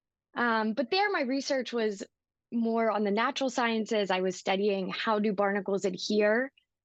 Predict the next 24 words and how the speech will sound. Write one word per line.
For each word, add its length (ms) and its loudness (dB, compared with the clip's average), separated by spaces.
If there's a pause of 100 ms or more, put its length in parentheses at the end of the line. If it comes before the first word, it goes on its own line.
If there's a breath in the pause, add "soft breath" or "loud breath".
(180)
so 80 4
we 180 -2
could 200 0
basically 760 2 (200)
find 240 0
a 40 0
way 420 0 (100)
to 420 0 (640 soft breath)
have 320 0 (200)
them 220 0
not 260 0
stick 200 -4
to 100 0
boats, 340 0
but 220 -2
that's 260 0
less, 540 -2 (100)
uh, 280 0
toxic 600 -2
than 140 0
the 80 0
current 420 0
anti-fouling 680 0
paints 580 -2